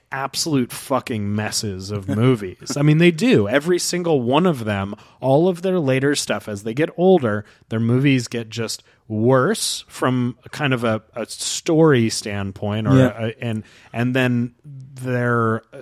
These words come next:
Speaker 1: they're, they just kinda get overinflated, and it's
Speaker 2: Well, most directors
Speaker 1: unfortunate.
Speaker 2: really
Speaker 1: Yeah.
Speaker 2: do that. I mean, honestly, this is why any director with
Speaker 1: I mean,
Speaker 2: staying
Speaker 1: yeah, you,
Speaker 2: power
Speaker 1: you could say that about,
Speaker 2: is
Speaker 1: like,
Speaker 2: the
Speaker 1: you know,
Speaker 2: great
Speaker 1: Ready
Speaker 2: exception
Speaker 1: Player
Speaker 2: of the rule.
Speaker 1: One with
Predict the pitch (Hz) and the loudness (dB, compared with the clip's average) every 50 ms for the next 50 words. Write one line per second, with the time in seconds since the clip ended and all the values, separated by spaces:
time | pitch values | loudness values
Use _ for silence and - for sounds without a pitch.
0 | - - 151 143 131 120 123 113 110 110 107 107 101 95 - - - - _ - | -20 -18 -18 -16 -12 -8 -6 -4 -2 -2 -4 -4 -8 -12 -16 -20 -20 -20 _ -10
1 | 127 123 123 120 135 143 135 - - - 156 165 160 139 127 139 135 127 127 127 | -6 -4 -2 0 0 0 0 0 -6 -4 -2 0 0 0 2 0 0 0 0 0
2 | 131 127 135 127 120 117 113 - - - 120 123 120 107 98 95 101 113 117 117 | 0 0 0 0 0 -2 -4 -6 -6 -2 -2 -2 -2 -2 -6 -8 -10 -8 -8 -8
3 | 113 104 - - 135 139 151 175 302 349 - 123 123 117 98 156 139 110 98 98 | -8 -6 -2 0 4 6 6 6 4 4 0 0 0 2 4 4 2 2 0 -2
4 | 95 92 104 107 104 101 101 98 - 113 123 117 104 95 - 143 160 160 165 - | -4 -4 -2 -2 -2 -2 -2 -2 0 0 0 0 0 0 0 2 2 2 2 0
5 | - - - - - 196 240 226 - 180 151 147 147 202 240 - 285 254 202 151 | -8 -16 -16 -8 -6 -4 -4 -2 0 0 0 2 0 0 0 -2 -6 -6 -6 -4
6 | 131 131 135 131 127 120 104 120 127 131 127 117 117 117 113 110 - 113 107 101 | -2 -2 0 0 -2 -2 -2 0 0 0 2 2 0 0 0 -2 -4 -6 -6 -6
7 | - - - - - - 151 117 120 117 113 107 101 101 101 101 98 90 139 120 | -6 -4 -2 0 2 2 2 2 2 2 4 4 4 2 2 0 0 0 -2 -2
8 | 104 - 120 110 104 101 101 101 95 101 95 98 95 98 131 123 110 98 123 104 | -2 -2 -4 -2 -2 -2 -2 -2 -4 -4 -4 -4 -4 -4 -4 -4 -2 -4 -2 0
9 | 127 127 123 113 110 107 107 123 123 113 98 95 123 120 127 147 139 139 139 135 | 2 2 2 2 0 0 0 0 2 2 2 2 2 2 2 2 2 2 2 2
10 | 131 127 120 104 98 95 92 - | 2 0 -2 -2 -4 -4 -6 -8